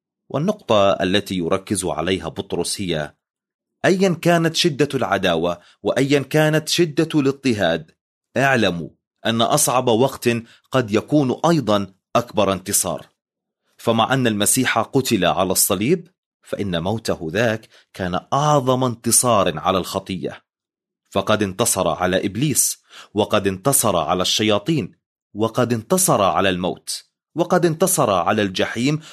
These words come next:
وقد انتصر حتى على دينونة الله. وفي النهاية لقد رفعه الله نفسه. ونقرأ في العدد الثاني والعشرين:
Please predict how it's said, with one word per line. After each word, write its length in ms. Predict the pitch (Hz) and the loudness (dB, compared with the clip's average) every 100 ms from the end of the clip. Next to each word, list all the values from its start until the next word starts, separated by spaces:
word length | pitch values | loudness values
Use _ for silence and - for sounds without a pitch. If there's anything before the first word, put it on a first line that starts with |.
| - | -6
وقد 320 | 110 110 113 | -4 0 0
انتصر 540 | 113 101 127 127 107 95 | 0 0 0 2 2 2
حتى 500 | - 180 185 - 160 | 0 -2 -2 -2 0
على 380 | 123 139 143 131 | 2 2 2 2
دينونة 580 | 131 110 123 180 170 - | 2 2 2 2 2 -2
الله. 400 | 101 85 65 - _ _ _ _ _ _ - | -4 -2 -4 -6 _ _ _ _ _ _ -4
وفي 240 | 147 147 | -2 0
النهاية 800 | 120 92 82 95 101 87 85 80 _ _ _ 80 | 0 0 0 0 2 2 2 -2 _ _ _ -4
لقد 600 | 92 98 143 160 147 _ _ - | 0 0 2 2 0 _ _ -4
رفعه 680 | 90 - 110 107 101 101 | -4 0 2 4 0 0
الله 540 | 95 80 101 120 92 90 | -2 0 2 0 -2 -4
نفسه. 600 | 92 - 87 - 76 - _ _ _ _ _ - | -2 -2 -4 -6 -8 -12 _ _ _ _ _ -4
ونقرأ 560 | 135 170 151 123 104 110 | 0 2 2 2 2 0
في 140 | - | 0
العدد 440 | 76 71 110 117 101 | -2 0 2 2 -2
الثاني 360 | - 101 87 | -2 -2 0
والعشرين: 760 | 76 71 76 - 92 87 82 | -2 -4 -6 -4 -2 -2 -4